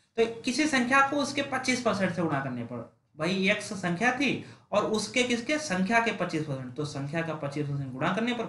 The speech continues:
प्राप्त, यानी कि प्राप्त मतलब बराबर, उस संख्या के दो सौ परसेंट अधिक। अगर बीस परसेंट अधिक होता, जब हम लोग सौ में जोड़ते हैं, तो एक सौ बीस हो जाता, चालीस परसेंट अधिक तो एक सौ चालीस हो जाता, अगर दो सौ परसेंट अधिक है, तो सौ में जोड़ेंगे, तीन सौ परसेंट हो जाएगा, percent आके सौ,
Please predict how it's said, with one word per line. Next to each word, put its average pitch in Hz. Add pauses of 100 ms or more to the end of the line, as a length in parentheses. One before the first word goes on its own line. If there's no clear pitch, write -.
(100)
प्राप्त, 220 (180)
यानी 156
कि 175
प्राप्त 180
मतलब 202
बराबर, 127 (600)
उस 285
संख्या 254
के 262
दो 220
सौ 233
परसेंट 196
अधिक। 143
अगर 240
बीस 277
परसेंट 247
अधिक 240
होता, 208
जब 233
हम 214
लोग 220
सौ 170
में 196
जोड़ते 190
हैं, 190
तो 175
एक 147
सौ 156
बीस 151
हो 160
जाता, 143 (420)
चालीस 254
परसेंट 262
अधिक 254
तो 180
एक 139
सौ 156
चालीस 151
हो 151
जाता, 139 (340)
अगर 214
दो 185
सौ 277
परसेंट 302
अधिक 285
है, 277
तो 240
सौ 214
में 214
जोड़ेंगे, 160
तीन 330
सौ 311
परसेंट 262
हो 196
जाएगा, 170
percent 151
आके 120
सौ, 208